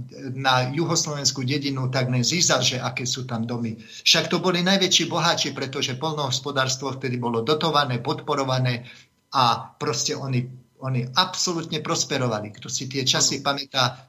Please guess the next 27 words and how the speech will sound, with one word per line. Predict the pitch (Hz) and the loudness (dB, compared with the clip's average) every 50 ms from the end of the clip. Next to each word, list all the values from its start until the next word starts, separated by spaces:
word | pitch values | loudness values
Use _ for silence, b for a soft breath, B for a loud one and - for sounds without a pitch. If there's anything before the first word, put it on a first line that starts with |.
| _ _ | _ _
tak | 131 131 127 - | -2 -2 -2 -2
to | - 123 113 123 | -4 -6 -2 0
veľmi | 170 202 202 190 170 156 | 2 2 4 2 2 2
dobre | 151 147 143 135 127 120 | 0 -2 -2 -2 -4 -2
vie. | 123 131 131 123 120 - B B B B B B B _ - | -2 -2 -2 -2 -2 -6 B B B B B B B _ -6
Takže | 123 123 123 - 135 123 - - - - - _ 131 | -2 0 0 0 0 -2 -4 -6 -10 -16 -14 _ -2
nemôžu | 147 175 190 190 170 147 147 143 - 139 | 2 4 4 4 4 2 0 -2 -4 -6
oni | 139 139 131 | -4 -4 -2
hovoriť | 127 139 135 135 131 127 113 - 123 | -2 -2 -2 0 -2 -2 -2 -4 -4
o | 123 120 | -6 -6
tom, | 127 127 120 107 - - - - | -4 -4 -4 -4 -6 -10 0 2
že | 151 165 165 | 2 4 4
tam | 165 180 165 160 156 | 2 2 0 0 0
nemajú, | 156 151 156 151 147 139 127 131 B B B _ _ - | -2 0 0 0 0 -2 -4 -8 B B B _ _ -6
že | 123 143 143 - | -4 -4 -2 -2
tam | 151 143 139 | -2 -2 -2
nemajú | 139 139 139 139 139 139 135 123 | -4 -2 -2 -2 0 0 -2 -2
závody | 131 135 123 127 147 151 139 135 | 0 0 0 0 0 0 0 -2
a | 123 | -2
podniky. | 123 127 123 120 120 131 143 131 139 131 | -2 -2 -4 -4 -2 -4 -4 -2 -2 -2
No | 123 127 | 0 2
však | 123 - 156 135 131 - | 4 4 2 2 0 0
to | 160 156 | 0 2
je | 151 | 2
bonitná | 131 151 170 170 175 - - 151 139 131 | 2 2 0 0 0 -2 0 -2 -2 0
poľnohospodárska | 131 156 156 156 156 135 127 - 147 151 139 143 131 127 - - 139 127 131 | 0 -2 -2 -2 -2 -4 -4 -4 -2 -2 0 0 0 0 0 0 -2 -2 -2
pôda. | 147 165 170 160 143 117 - B B | -4 -4 -2 0 0 0 0 B B